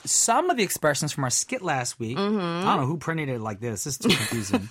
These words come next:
Speaker 2: <laughs>
Speaker 1: So many spaces in between.
Speaker 2: Right. So, um, so, you know, uh, we were talking about, I was gonna borrow your car. So I was asking you a favor,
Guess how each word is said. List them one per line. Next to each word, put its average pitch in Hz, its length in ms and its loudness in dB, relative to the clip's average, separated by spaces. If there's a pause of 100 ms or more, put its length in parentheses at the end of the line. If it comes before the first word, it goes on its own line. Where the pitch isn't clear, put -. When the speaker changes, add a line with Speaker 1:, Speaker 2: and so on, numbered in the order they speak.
Speaker 2:
<laughs> - 160 -4
Speaker 1:
So 208 180 2
many 214 180 2
spaces 190 460 0
in 127 80 -4
between. 120 480 -4 (560)
Speaker 2:
Right. 196 320 2 (140)
So, - 160 0 (300)
um, 196 440 6
so, 202 320 2
you 220 140 0
know, 165 420 2
uh, 180 240 4
we 202 240 2
were 240 220 0
talking 214 520 -4
about, 160 760 2
I 190 180 2
was 214 160 2
gonna 202 220 0
borrow 175 480 0
your 156 180 -4 (100)
car. - 720 -6
So 240 160 -2
I 160 80 2
was 165 180 -2
asking 170 460 -2
you 156 80 0
a 139 60 -4
favor, 254 880 0